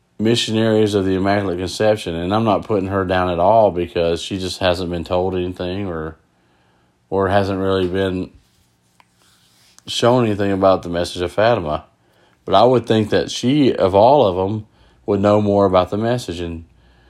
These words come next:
every time we say something, "Oh, I didn't know that. Oh, I didn't know that. Oh, I didn't know that. Oh, I didn't know that." But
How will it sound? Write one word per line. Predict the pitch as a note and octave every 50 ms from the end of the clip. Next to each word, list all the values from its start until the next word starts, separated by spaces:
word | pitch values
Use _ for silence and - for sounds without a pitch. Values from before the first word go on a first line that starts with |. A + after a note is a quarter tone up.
| _ _ _ _ -
every | G2+ A2 G#2+
time | - A#2+ A2+ A2 G#2+
we | G#2 F#2+
say | - A2+ A#2 B2
something, | A#2+ - G2+ F2 D#2 C3+
"Oh, | C#3+ B2
I | A#2 B2
didn't | D3 C3+ F#2
know | F2+ F2 E2+
that. | D#2+ E2 E2+ F2+ G2 G2+ - - _ _ _ _ _ _ _ _ _ -
Oh, | A2 A2+ G#2 G2
I | G#2+ C3
didn't | D3+ C#3 F2
know | F2+ F2 E2 D#2
that. | D#2 E2 F2 G2 A2 - _ _ -
Oh, | A#2 A#2+ G2 -
I | - G#2+ B2+
didn't | D3+ D3+ A2
know | - E2 E2 E2
that. | D#2+ E2 E2 F#2+ G#2+ A2+ - - _ -
Oh, | A#2 G#2+ F#2+
I | F#2+ A2+
didn't | C#3 D#3 B2+ F#2+
know | E2+ E2 D#2 D#2
that." | E2+ E2+ F2+ G2 - - - _ _ _ _ _ _ _ _ _ _ - _ _ _ _ _ _ _ _ _ _ _ _ _ _ _ _ _ _ _ _ -
But | B2+ A2+ B2+ B2+ B2+ B2+ A#2 - -